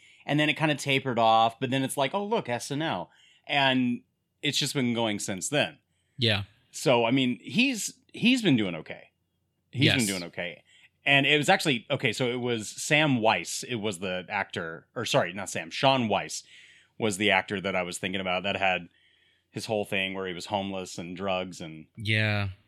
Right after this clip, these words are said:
Speaker 2: It's,
Speaker 1: uh,
Speaker 2: yeah, it's very
Speaker 1: but he's do-,
Speaker 2: unfortunate.
Speaker 1: but he's doing better. I saw an article from, like, s-, December, and he was, like, two hundred and seventy-one days sober.
Speaker 2: Yeah.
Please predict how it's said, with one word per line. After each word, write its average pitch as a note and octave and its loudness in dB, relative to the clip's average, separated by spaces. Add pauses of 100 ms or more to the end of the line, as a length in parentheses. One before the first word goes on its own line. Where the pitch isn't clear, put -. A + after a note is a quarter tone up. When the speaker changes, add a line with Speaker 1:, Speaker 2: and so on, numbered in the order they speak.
(340)
Speaker 2:
It's, G2 -6
Speaker 1:
uh, F#2 -2
Speaker 2:
yeah, A#2+ 6
it's A2 0
very E3 8
Speaker 1:
but D#3 6
he's - 6
do-, F3+ 4
Speaker 2:
unfortunate. C#3 2
Speaker 1:
but D#3+ 6
he's C#3 2
doing G3+ 6
better. C#3 6
I A2 0
saw D3 4
an C#3+ 2
article C3+ 2
from, A2+ -4
like, G2 0 (180)
s-, - -14 (420)
December, C3 0 (580)
and B2+ 0
he B2 2
was, A2 -2
like, F#2 -2
two D3+ 2
hundred D3 2
and A#2+ -2
seventy-one B2 2
days A#2 4
sober. A#2+ -2 (460)
Speaker 2:
Yeah. G#2 0